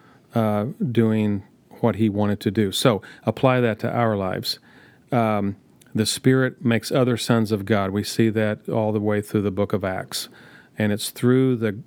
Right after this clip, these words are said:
the preaching of the gospel. It's through, it's through the narrative again. Uh, but the narrative always has,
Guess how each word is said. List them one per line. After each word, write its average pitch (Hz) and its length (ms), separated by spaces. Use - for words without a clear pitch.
the 117 80
preaching 143 560
of 139 80
the 135 80
gospel. 131 560
It's 101 120
through, 104 300
it's - 180
through 110 140
the 104 120
narrative 123 640
again. 156 440
Uh, 110 360
but 110 340
the 120 120
narrative 127 580
always 127 420
has, 120 560